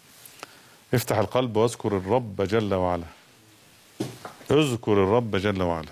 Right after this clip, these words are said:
عند ملامسة الحوين لغشاء البويضة، يظهر أولًا نتوء في نقطة التلامس.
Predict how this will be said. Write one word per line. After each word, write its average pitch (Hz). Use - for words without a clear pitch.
عند 170
ملامسة 160
الحوين 110
لغشاء 113
البويضة، 101
يظهر 165
أولًا 143
نتوء 131
في -
نقطة 123
التلامس. 92